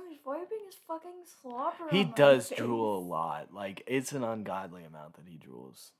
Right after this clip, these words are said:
Speaker 1: Yeah.
Speaker 2: Fucking
Speaker 1: Fucking
Speaker 2: weirdo.
Speaker 1: weirdo.
Speaker 2: <laughs> Nice. Jinx, you owe me
Speaker 1: Soup.
Speaker 2: head and a Bronco. <laughs> Let's
Speaker 1: And a tennis
Speaker 2: go.
Speaker 1: skirt.
Speaker 2: Dude, tennis sk-,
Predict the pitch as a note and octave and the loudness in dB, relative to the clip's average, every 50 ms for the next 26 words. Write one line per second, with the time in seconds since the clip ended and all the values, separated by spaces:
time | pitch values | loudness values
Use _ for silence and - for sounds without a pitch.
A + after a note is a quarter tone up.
0 | _ _ _ _ _ _ _ _ _ _ _ _ _ _ _ G3+ E3 E3 E3+ E3 | _ _ _ _ _ _ _ _ _ _ _ _ _ _ _ -20 -20 -20 -20 -20
1 | E3 E3 E3 F3+ _ _ _ _ _ _ _ _ _ F#3+ F#3 G2+ - - D2+ - | -20 -20 _ _ _ _ _ _ _ _ _ _ _ -12 -12 -12 -12 -12 -14 -12
2 | - D#2 F2 F2 F2 F2 F2+ F#2 F#2 F2+ G2 C#3+ C#3+ - - - - - - - | -12 -10 -10 -8 -8 -6 -6 -4 -4 -2 0 2 4 4 4 4 4 4 2 0
3 | - - - - - - - - - _ _ _ _ _ _ _ _ _ - - | 0 -2 -6 -8 -10 -12 -16 -20 -20 _ _ _ _ _ _ _ _ _ -8 -6
4 | - - - - D#3+ C#3 - - A#2 A#2 A2 G#2 G2 F#2+ G2+ - - - - - | -6 -6 -6 -6 -8 -10 -8 -2 0 2 2 2 0 -2 -6 -10 -16 -20 -20 -20
5 | - _ - C3 B2+ D#3 F3+ F3+ E3 D3 C#3+ C3 - - - C3+ C#3 C#3 C#3 C3+ | -20 _ -8 0 4 8 8 8 8 8 4 2 -2 -4 0 4 6 8 8 10
6 | C3+ C#3 C#3+ C#3 C#3 C3+ C3+ C3+ C3+ C3+ C3+ B2 B2+ C3+ _ _ _ _ _ _ | 8 8 6 4 2 2 2 2 2 2 0 -2 -4 -8 _ _ _ _ _ _
7 | _ _ _ _ _ _ _ _ _ - - - - F#4+ G#4+ G#4 F#4+ F#4 F#4 - | _ _ _ _ _ _ _ _ _ -20 -12 -4 2 4 6 6 8 8 8 10
8 | B2 C3 C3+ C#3+ C#3+ D#3 D#3 E3 E3+ E3+ F#3 D3+ C3 B2 A#2+ A#2+ A#2+ B2+ A#2+ B2 | 10 10 10 10 8 8 6 6 8 10 10 10 10 10 6 4 4 6 6 8
9 | C3+ D3+ D3+ - - - - - - - - - F#3 E3+ E3 D#3+ D3+ C#3+ C#3+ G#3 | 8 8 8 8 10 8 8 6 6 4 2 2 2 2 4 6 10 12 12 12
10 | A3+ C4 C#4 - C#4 C4+ D4+ C#4 B3 A3 G3+ F#3 E3 D3+ D3 C#3+ C#3 C3+ C#3 C#3+ | 12 10 6 2 2 10 12 12 12 12 12 12 12 12 12 12 12 12 12 10
11 | C3+ B2 A#2+ A2+ - - - _ - - - _ _ _ _ _ _ _ _ _ | 8 6 4 0 -4 -10 -18 _ -20 -20 -20 _ _ _ _ _ _ _ _ _
12 | _ _ - - A2+ G#2+ A#2 G#2+ G2+ F#2+ F#2 F#2 - - D#3+ F3+ A3+ C4 B3 - | _ _ -12 -8 -2 0 2 2 2 0 -2 -4 -2 2 4 4 4 4 2 0